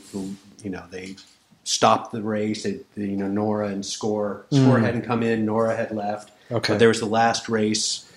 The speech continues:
Speaker 1: and he won it that year, a Navigator and a Land Cruiser. So we became friends, and I asked him, "What, what does Baja mean to you?" And he says, "It's just freedom. It's freedom. It's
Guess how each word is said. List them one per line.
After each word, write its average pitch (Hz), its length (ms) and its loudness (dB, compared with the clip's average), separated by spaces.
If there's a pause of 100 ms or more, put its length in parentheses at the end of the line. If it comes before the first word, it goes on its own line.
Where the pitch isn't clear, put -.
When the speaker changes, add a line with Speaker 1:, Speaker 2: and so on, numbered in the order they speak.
(200)
Speaker 1:
and 104 320 -2
he 131 160 0
won 117 180 2
it 113 140 -2
that 104 180 0
year, 104 300 0
a 98 40 -2
Navigator 104 640 2
and 98 120 2
a - 20 0
Land 107 240 2
Cruiser. 107 300 -2
So 120 160 -2
we 123 60 2
became 117 280 2
friends, 101 380 -2
and 131 80 0
I 180 100 0
asked 190 240 0
him, 139 80 6
"What, 160 260 0
what 180 180 -2
does 208 100 0
Baja 143 400 4
mean 160 260 2
to 110 60 -4
you?" 76 160 -10
And - 920 -10
he - 60 0
says, 185 160 4
"It's - 60 -2
just 214 200 2
freedom. 214 440 0 (560)
It's - 180 2
freedom. 262 500 2
It's - 100 -10